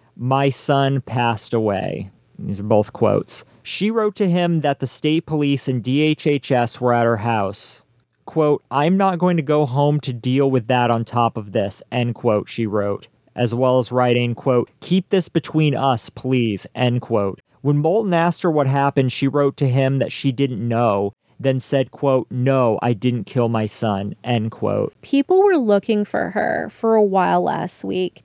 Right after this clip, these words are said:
Speaker 2: So I was first alerted to this when friends of friends were sharing posts from her friends trying to track her down.
Speaker 1: Yeah, this was all over social media.
Speaker 2: Yes. On Wednesday, police went to Johnson's house again, and this time, Jessica Williams was inside.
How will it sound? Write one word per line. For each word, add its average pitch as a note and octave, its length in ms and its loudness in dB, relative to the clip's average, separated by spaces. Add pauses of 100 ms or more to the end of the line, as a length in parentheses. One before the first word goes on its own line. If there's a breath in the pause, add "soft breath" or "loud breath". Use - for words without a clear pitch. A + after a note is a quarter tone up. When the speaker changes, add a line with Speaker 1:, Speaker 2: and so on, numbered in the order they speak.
(140 soft breath)
Speaker 2:
So - 200 2
I G#3 260 4
was D4 180 -2
first A#3+ 300 0
alerted F#3+ 400 0
to B3 120 0
this B3 320 0
when G3 480 0
friends A3+ 380 0
of A3+ 80 0
friends G3+ 400 -2
were G3+ 360 0
sharing A#3 600 0
posts A3 420 0
from G3 240 -4 (100)
her G#3 220 2
friends F3+ 360 -4
trying G3+ 300 -4
to G3 100 -8
track F3 380 -6
her F3 100 -6
down. - 160 -6
Speaker 1:
Yeah, A#2 80 2
this A#2 160 0
was E3+ 140 0
all A2+ 220 4
over A2+ 200 2
social G#2+ 400 -2
media. G2+ 400 0
Speaker 2:
Yes. - 720 -2 (640 soft breath)
On B3+ 140 2
Wednesday, E4+ 460 2
police D#4+ 420 -2
went F4+ 140 2
to D#4 100 2
Johnson's A3+ 540 0
house A#3 360 0
again, F#3 360 0
and G3 180 -2
this B3+ 180 0
time, C#4+ 560 -2
Jessica G#3+ 380 0
Williams A3 420 2
was G3 280 2
inside. F#3 640 -2